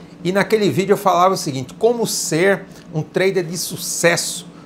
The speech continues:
no comércio internacional, voltado à exportação. E lá nesse vídeo eu expliquei, por exemplo, a diferença entre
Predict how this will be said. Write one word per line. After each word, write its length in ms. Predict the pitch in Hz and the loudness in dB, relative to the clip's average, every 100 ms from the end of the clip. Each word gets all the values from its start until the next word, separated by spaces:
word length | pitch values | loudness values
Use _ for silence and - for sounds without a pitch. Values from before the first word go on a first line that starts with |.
| - | -6
no 140 | 156 | -4
comércio 880 | 175 185 156 127 143 160 - 165 143 - - - | 0 0 0 2 4 2 0 -6 -6 -8 -16 -12
internacional, 920 | 131 170 151 151 147 170 139 127 113 | -2 2 2 2 0 0 4 4 4
voltado 420 | 156 190 208 196 | 4 4 4 2
à 40 | 190 | 0
exportação. 840 | - - 185 175 165 - 135 98 - - - - | -4 -4 -2 -2 -4 -2 -6 -8 -12 -20 -10 -2
E 100 | 277 | 2
lá 320 | 190 202 233 | 6 6 4
nesse 320 | 202 190 165 | 0 -2 -4
vídeo 480 | 101 110 185 156 92 - - - | -6 -2 -2 -4 -8 -14 -20 -2
eu 140 | 170 | 2
expliquei, 640 | 190 - - 202 196 170 160 | 2 0 -4 -6 -2 0 0
por 180 | 160 147 | 2 2
exemplo, 540 | 131 123 151 151 135 - - | 4 2 -2 -4 -8 -12 -6
a 100 | 135 | -2
diferença 1000 | 131 147 - 180 151 147 170 156 - 139 - - - 165 | 0 -2 -2 0 2 2 2 -2 -2 -2 -4 -14 -6 2
entre 580 | 175 160 127 127 110 | 2 2 -2 -4 -6